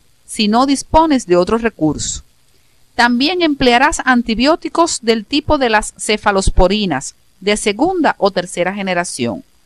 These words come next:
Profundiza en estas opciones terapéuticas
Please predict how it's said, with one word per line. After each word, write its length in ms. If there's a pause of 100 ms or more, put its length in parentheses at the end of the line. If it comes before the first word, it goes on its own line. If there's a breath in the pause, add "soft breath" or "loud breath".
(360)
Profundiza 760
en 80
estas 300
opciones 460
terapéuticas 880